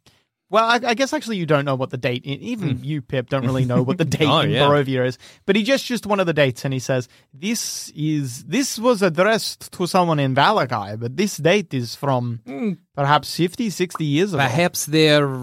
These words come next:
Speaker 2: uh, uh, hunting range was wider than we suspected.
Speaker 1: Hmm, perhaps.
Speaker 2: Either way, they're all but gone now, so.
Speaker 1: He sets the letter down.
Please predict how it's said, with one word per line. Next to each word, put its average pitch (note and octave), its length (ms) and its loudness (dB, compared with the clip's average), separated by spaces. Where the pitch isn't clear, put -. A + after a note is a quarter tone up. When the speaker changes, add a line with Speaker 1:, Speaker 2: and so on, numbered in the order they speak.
Speaker 2:
uh, A#2+ 300 2
uh, A#2 320 -4
hunting A#2 760 -4
range B2 480 0
was B2+ 180 -6
wider B2 300 0
than C3 120 -4
we C3+ 80 -4
suspected. - 600 -8
Speaker 1:
Hmm, E3+ 340 -10
perhaps. C#3 220 -2
Speaker 2:
Either F3 140 4
way, D3+ 240 4
they're C#3+ 320 4
all D3+ 160 4
but A#2 240 -6
gone A#2+ 280 0
now, G#2 380 -6
so. G2 460 -12
Speaker 1:
He G3 120 -8
sets - 280 0
the G3 120 -2
letter D3+ 280 2
down. B2+ 380 -4